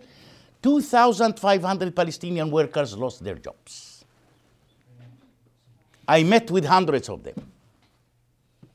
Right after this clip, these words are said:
When I asked one of them, "Do you know who is the reason behind the losing of your job?" He said, "No, I have no idea."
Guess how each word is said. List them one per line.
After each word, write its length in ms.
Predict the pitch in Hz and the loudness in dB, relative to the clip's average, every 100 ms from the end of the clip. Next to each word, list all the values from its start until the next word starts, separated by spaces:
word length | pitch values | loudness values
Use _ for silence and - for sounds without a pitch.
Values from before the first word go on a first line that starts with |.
| _ _ _ _ _ | _ _ _ _ _
When 180 | 123 175 | 0 6
I 80 | 208 | 8
asked 400 | 202 294 294 - | 10 10 8 8
one 180 | 269 285 | 8 10
of 160 | 254 | 10
them, 380 | 208 269 165 - - _ _ _ _ _ _ _ _ _ _ _ | 12 12 10 -2 -14 _ _ _ _ _ _ _ _ _ _ _
"Do 240 | 101 117 302 | -2 4 6
you 140 | 330 | 8
know 260 | 311 311 302 | 12 12 12
who 160 | 247 311 | 12 8
is 160 | 269 | 6
the 140 | 180 254 | 10 10
reason 520 | 311 349 240 190 117 | 10 10 8 6 4
behind 840 | 95 160 170 262 262 160 90 - - _ _ _ _ _ _ _ _ _ _ _ _ _ _ - _ _ - | -2 2 10 12 12 10 -2 -12 -20 _ _ _ _ _ _ _ _ _ _ _ _ _ _ -20 _ _ -2
the 120 | 139 | 0
losing 440 | 175 247 208 160 | 2 0 0 -2
of 160 | 143 127 | -2 -2
your 140 | 147 | -4
job?" 240 | 131 135 233 _ _ _ _ _ _ _ _ _ _ _ _ _ | -4 -6 -6 _ _ _ _ _ _ _ _ _ _ _ _ _
He 100 | 143 | -18
said, 360 | - 170 160 | -12 -12 -10
"No, 280 | 185 135 - - | -10 -10 -12 -16
I 120 | 113 | -12
have 200 | 120 123 | -10 -8
no 120 | 127 | -10
idea." 320 | 92 85 73 | -10 -14 -20